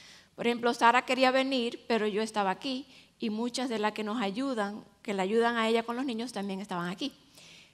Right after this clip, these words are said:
¿Hay alguna aquí? Mamá a tiempo completo.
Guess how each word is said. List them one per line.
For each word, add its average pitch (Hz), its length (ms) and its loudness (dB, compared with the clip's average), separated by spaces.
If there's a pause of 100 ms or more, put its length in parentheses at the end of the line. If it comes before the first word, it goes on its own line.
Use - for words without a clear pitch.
(140)
¿Hay 247 160 8
alguna 302 320 4
aquí? 214 280 -4 (880)
Mamá 214 280 4
a 233 80 2
tiempo 262 280 0
completo. 220 500 -4